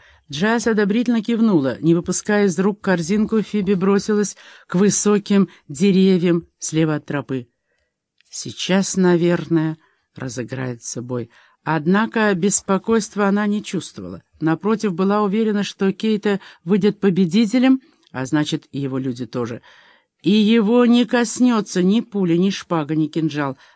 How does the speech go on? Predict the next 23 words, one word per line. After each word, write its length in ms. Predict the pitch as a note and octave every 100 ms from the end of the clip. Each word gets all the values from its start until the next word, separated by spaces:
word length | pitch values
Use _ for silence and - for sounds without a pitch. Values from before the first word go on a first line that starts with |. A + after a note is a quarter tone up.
| -
Она 260 | C3+ C#3+ D3
верила 360 | G3 D3+ B2+
в 60 | A#2+
это, 260 | A2+ A2 - _ _ _
ведь 200 | D3+ C#3 -
он 220 | F#3+ F#3
такой 340 | G3+ G#3 C#4+
спокойный 640 | C4 - A3+ A3 A#3+ G#3+ G#3
и 40 |
смелый 440 | - G#3 G#3 E3+ D3+
в 80 |
бою, 400 | B2+ C#3 C3+ A#2+ - _ _ -
если 340 | D#3 D#3+ E3
бы 160 | D3+ C#3+
таким 400 | D3 C3+ E3 D#3
же 80 |
спокойным 680 | D3 - C3+ - E3 E3+ E3+ -
он 200 | C#3 C3
был 140 | D3
по 140 | C#3+
отношению 680 | B2+ C#3+ C3+ - D#3+ D3 C3
к 160 | - C#3
ней, 460 | C#3 E3+ F#3 B2